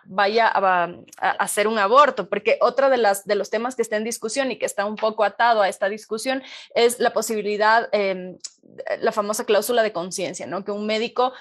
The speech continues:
pueda decir, "No, yo no practico esto por un tema religioso, por un tema moral, etcétera". Eso se puede resolver, digamos, en grandes ciudades donde puedes tener acceso rápidamente a otro médico que sí lo haga. Pero, ¿qué pasaría en,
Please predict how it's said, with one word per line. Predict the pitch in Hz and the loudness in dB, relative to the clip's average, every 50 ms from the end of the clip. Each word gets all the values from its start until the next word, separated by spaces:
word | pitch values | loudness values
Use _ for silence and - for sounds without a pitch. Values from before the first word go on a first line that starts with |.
| - _ _ | -18 _ _
pueda | 208 214 | 2 2
decir, | 202 208 214 - 240 226 - 220 | 2 2 0 -2 -2 -2 -2 -2
"No, | 226 226 233 233 226 | 0 2 4 2 2
yo | - 208 226 220 | 2 0 0 0
no | 226 226 - | 0 0 0
practico | - 208 208 - 208 208 214 208 | 0 -2 -2 -2 -8 -2 2 2
esto | 202 202 - 220 202 | 2 2 0 -4 -4
por | - 196 190 | -4 -6 -6
un | 190 180 | -4 -4
tema | 180 170 185 185 | -4 -4 -2 -4
religioso, | 175 196 214 226 233 - 285 262 254 254 262 220 | -2 -2 -4 -4 -2 0 2 2 2 2 -2 -4
por | - 208 | -4 -6
un | 202 196 | -8 -4
tema | 185 190 190 190 196 | -6 -6 -4 -4 -4
moral, | 202 208 214 233 240 240 220 - - - - - _ | -2 0 2 2 2 2 0 -4 -10 -16 -20 -8 _
etcétera". | - 196 - - 247 247 247 262 254 277 277 - - - - - _ _ _ | -8 -6 0 0 0 0 2 2 0 0 0 -2 -8 -16 -20 -20 _ _ _
Eso | 240 254 269 262 - 311 294 262 - | 4 4 4 4 4 4 4 4 2
se | - - - 220 | -4 -6 -4 -4
puede | 214 - 233 226 214 247 247 | -2 0 0 2 2 2 2
resolver, | 233 214 220 220 - 220 208 202 185 220 240 233 233 | 2 0 0 0 0 0 0 2 2 0 0 2 0
digamos, | 233 214 202 208 214 214 226 233 | 0 0 0 -2 -2 -2 -6 -6
en | 220 208 | -4 -2
grandes | 196 196 202 208 220 214 | -2 -2 0 -2 -4 -4
ciudades | - 214 196 196 196 208 220 220 | -2 0 2 4 4 4 2 0
donde | 208 202 196 | -4 -4 -4
puedes | 202 208 202 208 208 | 0 0 0 0 0
tener | - 208 202 196 208 | -4 -6 -2 -2 -2
acceso | 214 214 - 185 196 233 214 | -2 -2 -4 -6 -4 -4 0
rápidamente | 202 202 196 214 214 202 196 202 202 208 202 202 | 0 0 0 0 -2 -4 -2 -4 -8 -4 -2 -2
a | 190 | -2
otro | 190 - 208 | 0 -2 -4
médico | 208 208 208 220 233 - 220 214 | -2 -2 -2 -2 -4 -6 -8 -8
que | 240 220 | -6 -6
sí | - - 202 185 | -4 -6 -4 -2
lo | 196 190 | 0 2
haga. | 196 233 240 220 147 95 - - - - - _ | 2 4 4 2 0 -4 -6 -10 -18 -20 -20 _
Pero, | _ 220 226 226 220 | _ 0 0 2 0
¿qué | 233 226 | 0 2
pasaría | - 262 277 - 247 214 226 254 254 247 233 233 - - - | 2 0 2 2 2 0 0 0 0 2 2 2 0 -2 -4
en, | 214 214 214 220 208 - | -4 -4 -4 -6 -8 -10